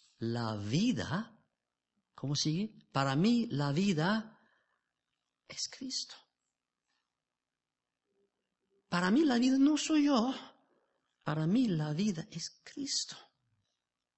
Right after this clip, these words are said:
En la mañana, ¿qué quieres hacer, Cristo? En la tarde, en la noche.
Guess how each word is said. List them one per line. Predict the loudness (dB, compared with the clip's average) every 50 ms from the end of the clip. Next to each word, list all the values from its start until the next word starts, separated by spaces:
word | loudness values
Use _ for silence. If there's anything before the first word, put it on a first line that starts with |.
| _ _ _ _ _ _ _ _ _ _ _ _ _ _ -2
En | 2 2 4 4
la | 4
mañana, | 4 2 2 2 2 2 0 0 -2 -4 -4 -6 -6 -10 -12 -18 _ _ _ _ _ _ _ _ _ _ _ _ _ _ _ _ _ _ -20 -20 _ _ _ _ _ _ _ _
¿qué | -14 -14 -12
quieres | -10 -8 -8 -6 -6 -6 -6
hacer, | -6 -4 -4 -6 -6 -10 -12
Cristo? | -16 -16 -12 -8 -8 -6 -6 -8 -10 -14 -20 _ _ _ _ _ _ _ _ _ _ _ -8
En | -4 -4 -2 -2
la | -2 -6 -6 -4
tarde, | -4 -4 -4 -6 -6 -8 -8 -8 -8 -8 -6
en | -6 -4 -4
la | -4 -4 -2
noche. | 0 0 -2 -2 -2 -6 -6 -8 -10